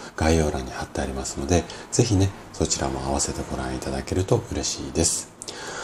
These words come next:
あのー、私がね、社会人になってから、かれこれ、うーん、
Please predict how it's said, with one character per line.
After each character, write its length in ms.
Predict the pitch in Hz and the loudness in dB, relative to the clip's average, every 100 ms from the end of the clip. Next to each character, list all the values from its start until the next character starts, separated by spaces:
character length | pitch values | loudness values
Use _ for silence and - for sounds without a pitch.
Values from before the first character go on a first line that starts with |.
| - - - - | -10 -12 -8 0
あ 120 | 87 | 2
の 400 | 87 82 78 80 | 4 4 4 4
ー、 20 | |
私 360 | 80 - 147 - | 4 4 2 4
が 120 | 147 | 4
ね、 180 | 120 - - - - - | 4 0 -8 -20 -20 -12
社 220 | - - 78 | -6 -4 -2
会 260 | 92 87 | 4 4
人 260 | 73 71 67 | 4 0 0
に 60 | |
な 100 | 69 | -2
っ 20 | 69 | -4
て 180 | - - | -8 -10
か 160 | - | -6
ら、 220 | 71 - - - - - - - | -4 -4 -6 -14 -14 -14 -16 -8
か 200 | - 85 | -2 2
れ 180 | 80 - | 2 0
こ 160 | - 71 | -4 -4
れ、 200 | 67 - - - | -4 -8 -12 -4
う 40 | |
ー 20 | 76 | 0
ん、 420 | 73 73 73 | 2 2 0